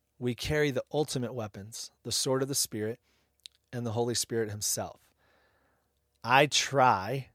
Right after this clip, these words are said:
and wield those weapons with the utmost ferocity." I love it. I hope that you see that worship really is a battle.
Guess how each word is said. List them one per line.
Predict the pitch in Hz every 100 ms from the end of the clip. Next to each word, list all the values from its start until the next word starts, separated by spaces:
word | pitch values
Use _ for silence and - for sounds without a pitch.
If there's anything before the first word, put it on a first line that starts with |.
| _ _ _
and | 123 117 110
wield | 113 131 156 135 120
those | 120 110
weapons | 113 104 - 90 98 - - _ _
with | 117 107
the | 107 98 _ -
utmost | 117 113 98 - - - _ _
ferocity." | - 85 85 - - - _ _ _ _ _ _ _ _ -
I |
love | 104 113 107
it. | 101 _ _ _ _ _ _ _ _ _ - - -
I | 170
hope | 160 175 123 - _ _ _ _ _ _ _ -
that | 135 135
you | 135 139
see | - - 160 117 110 - _ _ _ _ _ -
that | 135
worship | 151 147 151 139
really | 151 147 156
is | 139 117 - _ _ -
a |
battle. | 127 143 143 113 101